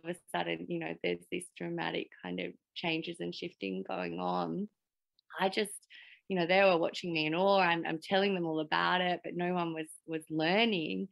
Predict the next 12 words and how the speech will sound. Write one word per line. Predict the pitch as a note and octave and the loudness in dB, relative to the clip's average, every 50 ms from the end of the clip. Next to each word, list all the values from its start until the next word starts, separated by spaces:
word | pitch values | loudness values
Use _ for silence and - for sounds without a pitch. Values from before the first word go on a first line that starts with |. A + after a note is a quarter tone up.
| - - - - - - - _ _ _ _ | -12 -16 -16 -18 -18 -20 -20 _ _ _ _
And, | F3+ F3+ F3 E3+ E3+ E3+ E3+ F3 E3 - | -2 0 2 2 2 2 0 -2 0 2
um, | F3+ E3+ E3+ E3+ E3+ F3 E3+ | 4 4 4 4 2 0 -2
you | F3 F3 | -2 -2
know, | E3+ E3 | -2 0
I | E3 E3 F3 F#3+ | 2 2 2 2
just | F#3+ G3 F3+ - - - | 2 2 -2 -2 -4 -8
really | D#3+ D#3+ E3+ F3 F#3 F3 D#3 | -4 0 0 2 2 2 0
wanted | D#3+ D#3+ D#3+ D#3+ D#3+ D#3 - | -2 -2 -4 -4 -6 -4 -4
that | E3 F3 - - - - - - | -2 -2 -2 -2 -4 -10 -8 -6
for | F3 E3 E3 | -4 -2 -2
everybody | E3 D#3+ - F3+ E3+ E3 E3 D#3+ D#3+ D3+ D3+ | -4 -2 -2 -4 -4 -4 -4 -6 -4 -4 -4
else. | C#3+ D#3 G#3+ C#4 - - - - G3 - | -2 0 2 2 2 0 -4 -6 -10 -16